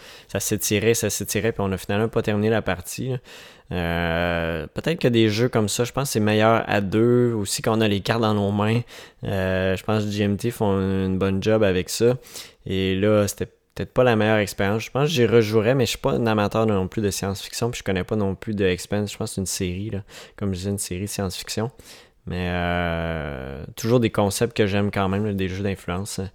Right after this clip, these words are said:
J'aurais aimé ça voir jusqu'à la fin qu'est-ce que ça, ça, ça aurait donné. Mais malheureusement, bon, c'est pas rendu jusque-là.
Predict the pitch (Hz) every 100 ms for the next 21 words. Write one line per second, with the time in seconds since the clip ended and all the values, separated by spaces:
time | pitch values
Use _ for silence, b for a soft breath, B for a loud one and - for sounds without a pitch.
0 | B B - 95 98 95 110 107 107 98
1 | 95 98 104 98 92 110 107 98 - 92
2 | 95 90 90 85 - 95 90 87 90 90
3 | 113 _ _ - - 95 - 101 98 104
4 | 101 95 110 B B B _ 90 90 90
5 | 90 90 101 110 90 85 - 92 120 110
6 | 101 98 123 - 101 98 147